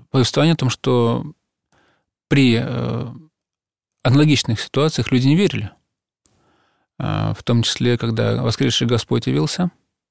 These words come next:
пятистам братьям, кто-то из них не поверил в воскресение Христово. Не поверили,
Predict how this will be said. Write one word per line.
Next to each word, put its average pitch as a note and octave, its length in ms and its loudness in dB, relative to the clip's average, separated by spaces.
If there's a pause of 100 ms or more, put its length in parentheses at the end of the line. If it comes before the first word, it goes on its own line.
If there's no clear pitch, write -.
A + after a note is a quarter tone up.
(560)
пятистам C#3 540 0
братьям, C3+ 600 -2
кто-то B2 300 -2
из A2+ 100 -2
них A#2+ 160 0
не B2 80 0
поверил C#3 320 0
в G#2 40 -2
воскресение A2 500 -6
Христово. - 420 -10
Не A2+ 120 0
поверили, C3+ 520 2